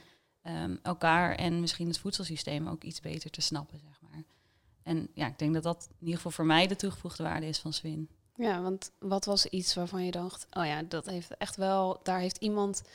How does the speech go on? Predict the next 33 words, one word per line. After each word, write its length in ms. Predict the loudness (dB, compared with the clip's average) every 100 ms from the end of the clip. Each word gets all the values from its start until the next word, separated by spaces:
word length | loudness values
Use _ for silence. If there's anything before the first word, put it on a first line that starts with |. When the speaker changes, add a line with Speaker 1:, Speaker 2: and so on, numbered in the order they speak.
| -20 -20 -20 -20 _
Speaker 2:
tijdens 260 | 2 4 4
de 60 |
Swin 200 | 2 4
Academie 640 | 4 4 4 6 6 6 4
of 120 | 2
later 340 | 0 0 -2
iemand 300 | -2 0 0
in 100 | 0
het 100 | 2
Swin-netwerk 580 | 2 2 0 0 0 -2
wel 160 | 0 -2
echt 160 | -2
mijn 140 | -4 2
ogen 540 | 4 4 2 -4 -4 -8 _ _
over 440 | -4 -4 -2 -2 -2
of 120 | -6
voor 300 | -6 -6 -6
geopend"? 680 | -6 -6 -6 -6 -6 -8 _ _ _ _ _ _ _ _ _ _ _ _ _
Speaker 1:
Ja, 360 | -12 -6 -4 -6 -8 -6
jeetje. 400 | -4 -4 -4 -6
Nou 140 | 0 2
moet 100 | 2
ik 80 | 4
wel 120 | 4
even 180 | 4 0
goed 140 | -4
terugdenken. 440 | -2 2 4 6
Maar 140 | 4 4 -2
ik 120 | -6 4
denk 200 | 6 6
dat 100 | 4
dat, 160 | 2 -2 -20 -20 -20 _
ehm, 720 | _ -4 -2 0 2 2 0